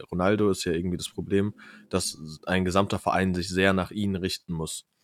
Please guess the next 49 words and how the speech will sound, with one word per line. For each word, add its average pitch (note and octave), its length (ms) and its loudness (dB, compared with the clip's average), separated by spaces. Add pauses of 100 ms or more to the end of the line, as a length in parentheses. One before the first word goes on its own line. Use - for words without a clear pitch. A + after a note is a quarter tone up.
(200)
Und F#2+ 60 -4
bei F2+ 100 4
Barca F2 260 6
hat G#2 120 -4
es - 80 -8
super F#2+ 180 -6
geklappt, G2+ 460 -2
weil F2+ 500 0
Messi F#2+ 300 -4
halt F2 200 -2
einfach, F2 320 -6 (320)
seit F2+ 240 2
er F2+ 160 2
gefühlt - 520 -2 (300)
ein F#2+ 120 -2
Embryo A2+ 480 4
war, A#2 200 6
bei A2 120 2
Barca A2+ 320 4
gespielt A2+ 420 0
hat, A#2+ 140 0
so, G#2 120 2
und F#2+ 120 2
dementsprechend G2 480 0
konnten F#2 240 -2
sie F#2 100 -2
halt E2+ 140 -2
für F#2 160 -2
sein F2 180 2
gesamtes F#2+ 440 -2
Leben G2+ 280 0
den F2+ 100 0
gesamten F2+ 380 -2
Verein F#2 380 -2 (280)
nach F2+ 240 4
ihm F2 200 -2
bauen. E2 280 0 (960)
Und G2 100 -8
Ronaldo F#2+ 300 6
macht F#2+ 200 4
jetzt D#2+ 100 -8
vielleicht F2+ 180 -2
noch F#2+ 80 -2
zwei, F#2+ 400 4
zwei, F#2 280 2
drei F2+ 240 2
Jahre F2 280 2
mit, A2+ 220 0
so, G2 260 0